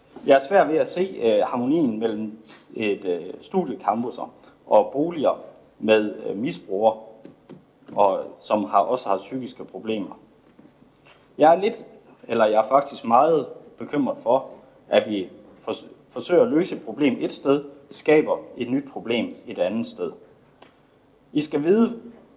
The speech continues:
af hele mit hjerte for Esbjerg Kommune, at jeg håber virkelig, at jeg tager fejl i den her sag. Og jeg håber ikke, at det her, det bliver en fortælling som kejseren i de nye klæder.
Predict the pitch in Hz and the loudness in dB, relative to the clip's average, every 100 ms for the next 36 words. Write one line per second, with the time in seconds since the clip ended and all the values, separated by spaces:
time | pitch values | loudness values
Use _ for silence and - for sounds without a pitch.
0 | _ - 135 175 214 185 127 113 - - | _ 0 2 0 0 0 0 -2 -8 -18
1 | - - 117 139 170 - - - - 92 | -20 0 4 6 4 -2 -12 -20 -2 -2
2 | - 135 139 135 131 104 117 151 170 120 | 0 -2 2 2 2 -2 -2 0 -2 -6
3 | - 120 127 156 185 175 131 160 - 101 | -4 2 4 6 4 2 -2 -2 0 -2
4 | - 95 131 135 104 95 107 107 107 - | 0 -2 4 2 2 -4 -6 -4 -4 -2
5 | 120 101 - - - - - - _ - | -2 -2 -10 -20 -20 -20 -20 -20 _ 4
6 | 160 139 185 196 147 - - - _ _ | 6 6 4 2 2 -4 -14 -20 _ _
7 | _ _ - - _ _ _ - 147 160 | _ _ -20 -20 _ _ _ 2 2 4
8 | 147 101 139 135 120 120 117 117 107 98 | -2 -2 0 2 2 -2 0 2 2 -4
9 | 107 - 151 104 90 - _ _ 110 110 | -10 0 0 0 -8 -18 _ _ -4 -2
10 | - 120 143 101 95 - 101 98 113 120 | 4 4 4 -2 -6 -8 -8 -8 -6 -8
11 | - 98 110 | -2 4 4